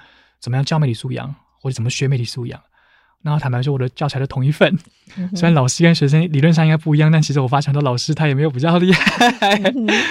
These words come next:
Speaker 2: 是，
Speaker 1: <laughs> 就是
Speaker 2: 因为老师也不懂媒体啊。
Speaker 1: 对，
Speaker 2: 嗯，
Speaker 1: 对，对，对，对，
Speaker 2: 嗯。
Speaker 1: 对。但是我们会发现很多时候一般的民众或者是，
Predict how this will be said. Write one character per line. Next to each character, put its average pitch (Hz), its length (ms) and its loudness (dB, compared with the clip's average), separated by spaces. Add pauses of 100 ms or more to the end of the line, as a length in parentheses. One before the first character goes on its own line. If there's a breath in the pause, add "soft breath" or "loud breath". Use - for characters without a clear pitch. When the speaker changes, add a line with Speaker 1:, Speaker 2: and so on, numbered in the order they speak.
(120)
Speaker 2:
是， 220 260 -6
Speaker 1:
<laughs> - 20 -6
就 160 60 0
是 165 60 2
Speaker 2:
因 - 0 -
为 254 60 0
老 190 140 2
师 156 140 0
也 220 100 2
不 220 120 -2
懂 170 160 -6
媒 143 180 -8
体 - 260 -12
啊。 62 240 -16
Speaker 1:
对， 127 300 4
Speaker 2:
嗯， - 20 0
Speaker 1:
对， 120 140 -2
对， 120 160 -2
对， 117 140 -4
对， 113 140 -10
Speaker 2:
嗯。 - 20 -14
Speaker 1:
对。 143 200 -18
但 190 140 -2
是 190 260 2 (580 soft breath)
我 127 60 -8
们 160 80 0
会 220 60 2
发 175 220 -2
现 165 120 -4
很 139 60 -2
多 147 140 -2
时 147 120 -8
候 143 140 -2
一 143 60 -4
般 131 180 -2
的 120 80 -2
民 117 180 -2
众 120 320 -2
或 139 140 -6
者 131 60 -2
是， 135 180 -8